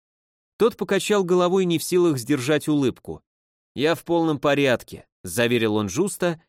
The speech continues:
и тот, напоследок скептически хмыкнув,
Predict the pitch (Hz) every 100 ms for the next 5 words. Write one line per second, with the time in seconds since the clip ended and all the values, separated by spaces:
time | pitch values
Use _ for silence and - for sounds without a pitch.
0 | _ _ - 254 196 233 233 180 156 -
1 | 170 156 147 - 143 131 143 - - 135
2 | - 135 131 131 123